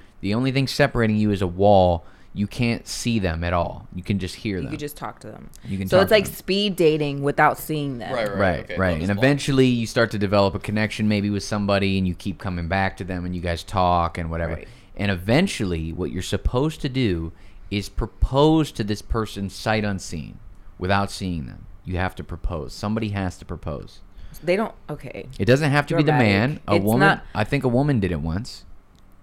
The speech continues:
Speaker 1: Right?
Speaker 2: No, she just was extra and said she has to do it too.
Speaker 1: Oh, Giannina?
Speaker 2: Yeah.
Speaker 1: Oh, that was season one. Anyway, um,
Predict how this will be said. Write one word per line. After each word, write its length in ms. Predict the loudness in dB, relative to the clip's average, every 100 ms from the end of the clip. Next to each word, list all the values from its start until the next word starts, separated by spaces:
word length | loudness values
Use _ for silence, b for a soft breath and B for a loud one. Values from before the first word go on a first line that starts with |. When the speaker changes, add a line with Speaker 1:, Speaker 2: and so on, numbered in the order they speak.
| -20 -6
Speaker 1:
Right? 160 | 0
Speaker 2:
No, 380 | 4 6 8 6
she 240 | 2 -2 -2
just 220 | -2 -2
was 120 | -2 2
extra 400 | 0 0 -2 -2
and 100 | -2
said 140 | -6
she 140 | -4 -6
has 100 | -6
to 80 | -8
do 160 | -6
it 100 | -6
too. 420 | -6 -8 -8 -10 -12 -16 -16 -16 -10 -2
Speaker 1:
Oh, 120 | 0
Giannina? 540 | 0 -2 0 -2 -2 -6
Speaker 2:
Yeah. 380 | -10 -10 -10 -10 -6
Speaker 1:
Oh, 200 | -4 -4
that 100 | -4
was 120 | -4
season 300 | -6 -6 -8
one. 180 | -10 -12 B B B 2
Anyway, 580 | 4 6 6 4 0 -4 b b b 0
um, 540 | 4 6 6 4 0